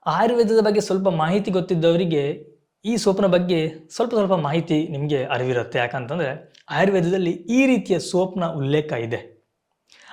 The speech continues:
ಅಲ್ಲಿ ಕೂಡ ಬೇರೆ ಬೇರೆ ರೀತಿಯ ಎಣ್ಣೆಯನ್ನು ಉಪಯೋಗ ಮಾಡ್ಕೊಂಡು ಸೋಪನ್ನ ತಯಾರು ಮಾಡುವಂತಹ ವಿಧಾನವನ್ನ ತುಂಬ ನೀಟಾಗಿ ವಿವರಿಸಿದ್ದಾರೆ. ಅದನ್ನೇ ನಾನ್ ಕಲ್ತು ಈ ಸೋಪನ್ನು ಮಾಡಿ ನಿಮ್ ಮುಂದೆ ಇಡ್ತಾ ಇದ್ದೀನಿ.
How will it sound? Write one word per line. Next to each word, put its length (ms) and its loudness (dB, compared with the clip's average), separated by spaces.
ಅಲ್ಲಿ 280 4
ಕೂಡ 280 4
ಬೇರೆ 260 4
ಬೇರೆ 220 2
ರೀತಿಯ 340 0
ಎಣ್ಣೆಯನ್ನು 500 2
ಉಪಯೋಗ 360 2
ಮಾಡ್ಕೊಂಡು 500 -2
ಸೋಪನ್ನ 520 -4
ತಯಾರು 320 -2
ಮಾಡುವಂತಹ 720 -6
ವಿಧಾನವನ್ನ 720 0
ತುಂಬ 380 0
ನೀಟಾಗಿ 1000 0
ವಿವರಿಸಿದ್ದಾರೆ. 800 -4
ಅದನ್ನೇ 640 -2
ನಾನ್ 360 -2
ಕಲ್ತು 580 -2
ಈ 200 0
ಸೋಪನ್ನು 400 -2
ಮಾಡಿ 640 -10
ನಿಮ್ 220 -2
ಮುಂದೆ 220 -2
ಇಡ್ತಾ 240 -4
ಇದ್ದೀನಿ. 420 -6